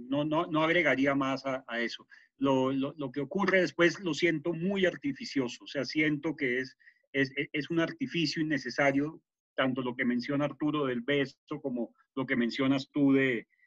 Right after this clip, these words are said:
de, de, de Palpatine y, y, y Rey. Yo creo que se cierra el círculo también como debe ser con,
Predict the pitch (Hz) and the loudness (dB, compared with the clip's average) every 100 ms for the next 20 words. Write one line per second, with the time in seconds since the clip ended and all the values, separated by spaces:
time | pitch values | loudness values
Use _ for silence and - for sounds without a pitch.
0 | _ - 127 123 117 110 120 117 127 117 | _ -8 -2 0 0 -4 -6 -10 -8 -8
1 | 117 135 131 127 135 131 123 131 120 113 | -4 -2 -2 -2 0 0 0 0 -2 -2
2 | 107 101 104 _ - 107 110 - 110 104 | -4 -10 -18 _ -16 -14 -12 -10 0 2
3 | 110 - _ _ - 143 156 190 - _ | 2 -4 _ _ 0 2 2 0 -6 _
4 | - 185 185 180 151 135 151 143 156 139 | 2 6 6 4 -2 -2 -2 -2 -2 -4
5 | 170 151 - 156 139 117 117 127 131 135 | -6 -6 -10 -10 -6 -4 -2 -2 0 -2
6 | - _ _ 160 139 127 143 156 151 175 | -4 _ _ 2 4 6 6 6 4 2
7 | - - 170 170 190 | 2 4 8 8 4